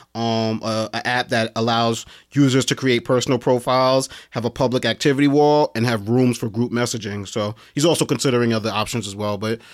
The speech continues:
that's, that's, that's partially scary and, and, and <laughs> like, you know what I mean? I understand where it comes from, though. If I was on his side of it, if I was on his supporters, I definitely would be like, "That's the move, bro," 'cause you, why exist in what exa-, already, you know, you, why, why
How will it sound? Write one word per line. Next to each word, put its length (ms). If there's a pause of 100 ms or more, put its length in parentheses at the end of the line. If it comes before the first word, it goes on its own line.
(200)
that's, 240
that's, 320 (160)
that's 140
partially 380
scary 520
and, 140
and, 280
and 380
<laughs> 0
like, 480 (300)
you 100
know 60
what 60
I 40
mean? 220
I 160
understand 480
where 120
it 80
comes 220
from, 160
though. 160
If 100
I 140
was 160
on 80
his 180
side 220
of 100
it, 120
if 80
I 80
was 100
on 80
his 140
supporters, 480 (320)
I 80
definitely 380
would 100
be 80
like, 160
"That's 160
the 80
move, 300
bro," 200
'cause 380 (480)
you, 200
why 260
exist 420
in 100
what 100
exa-, 300
already, 500 (120)
you 100
know, 140
you, 120
why, 200
why 340